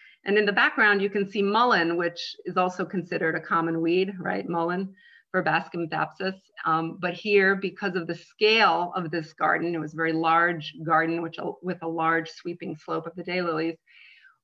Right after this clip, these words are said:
we weeded out a lot of the mullein and kept a few in key strategic locations. Like here, you see them. There's a better photo later on. But, um, so, so we kept the weeds as part of this design.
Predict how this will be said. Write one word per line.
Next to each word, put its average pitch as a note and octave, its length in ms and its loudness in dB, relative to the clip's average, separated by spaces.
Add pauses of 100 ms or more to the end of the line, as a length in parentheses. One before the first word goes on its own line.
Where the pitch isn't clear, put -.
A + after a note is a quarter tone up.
(140)
we F#3 260 0
weeded G#3 380 2
out F#3+ 200 6
a D#3+ 40 0
lot D#3 280 4
of G3+ 60 2
the G3+ 60 0
mullein G#3 400 0
and E3+ 240 -6
kept - 300 -6
a F3+ 40 -8
few F3 420 -4
in D#3+ 300 -4
key G3 380 -6
strategic F3+ 640 -8
locations. F3 580 -6
Like D#3+ 160 -8
here, E3 240 -2
you E3 140 -6
see E3 180 -10
them. E3+ 280 -8
There's D#3 160 -10
a D#3 40 -10
better D#3 320 -4 (120)
photo E3+ 420 -8
later E3 240 -4
on. D#3+ 260 -6 (100)
But, D#3+ 180 -2 (400)
um, D#3+ 320 -2 (100)
so, F3 440 -4
so - 140 -8
we F3+ 160 -6
kept - 320 -4
the F#3+ 60 -4
weeds F3 360 -6
as D#3 100 -14
part D#3+ 320 -2 (100)
of D3+ 240 -10
this D3 140 -20
design. D#3+ 460 -6